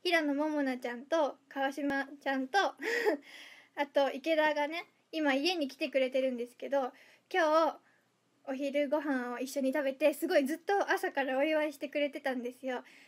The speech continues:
それで、今日、家に来て、<laughs> で、今、ケーキをね、くれたんですよ、サプライズで。そう、だから、今日五分だけ食べる配信しなよってみんなが言ってくれて、そう、四人がね、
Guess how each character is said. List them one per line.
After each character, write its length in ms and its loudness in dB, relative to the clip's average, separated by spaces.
そ 140 -8
れ 140 2
で、 320 2
今 320 0
日、 60 -10
家 180 0
に 200 0
来 100 -20
て、 360 0
<laughs> 1400 -10
で、 180 4
今、 200 0
ケ 180 2
ー 80 0
キ 160 0
を 80 -4
ね、 340 -6
く 120 0
れ 100 2
た 160 2
ん 60 -2
で 100 2
す 100 -8
よ、 80 -2
サ 140 -4
プ 140 0
ラ 140 2
イ 80 -2
ズ 100 -6
で。 240 -6
そ 180 -2
う、 40 2
だ 100 0
か 140 2
ら、 180 4
今 200 2
日 40 2
五 120 2
分 180 -2
だ 140 -4
け 120 2
食 180 0
べ 100 0
る 80 0
配 160 2
信 180 -2
し 120 -8
な 100 -4
よ 100 0
っ 40 -6
て 100 -10
み 140 -2
ん 40 -4
な 100 -4
が 60 -6
言 120 -4
っ 40 -20
て 100 -8
く 100 -4
れ 120 -2
て、 320 -4
そ 160 -6
う、 60 -8
四 140 0
人 180 -4
が 120 -2
ね、 280 -8